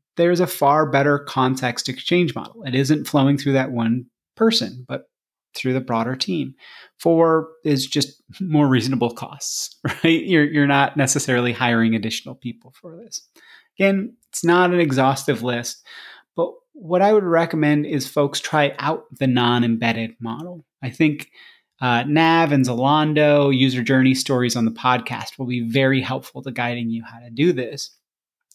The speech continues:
If you have very high R O I on get, getting your data into very well-structured, trustable data sets,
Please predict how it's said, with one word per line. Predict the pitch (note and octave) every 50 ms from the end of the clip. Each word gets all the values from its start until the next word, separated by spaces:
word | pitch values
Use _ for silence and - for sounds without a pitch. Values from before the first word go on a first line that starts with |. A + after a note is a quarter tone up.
| _ _ _ _ _ _ _ -
If | C#3+ - F#3
you | F3
have | F#3+ F#3 D#3
very | C#3+ F3 F3 F3 F3 F3 E3+ E3 - -
high | - - - - - D#3+ D#3 D#3 D#3 D3+ D3
R | C#3 - C#3+ C3+ C3+
O | C3 B2
I | B2 B2 B2+ B2+ A#2+ A#2 A#2
on | - C3 A#2+ A#2 A#2+
get, | A#2 B2 A#2+ C3 B2+ -
getting | - C3 C3+ C3
your | B2 A#2+
data | G2 A#2+ A#2 A2+ A#2
into | A#2 A2+ A2 A#2
very | G2+ G#2+ A#2 A#2 A#2
well-structured, | A2+ A2+ A#2 A2+ A#2 - - - C3+ A#2+ - - - B2 A#2 G2+
trustable | - - A#2+ A2+ - - A#2+ A2 A#2 A2+ _
data | - C#3+ D3 C3+ B2+
sets, | C3 - C3+ C#3 D3+ - -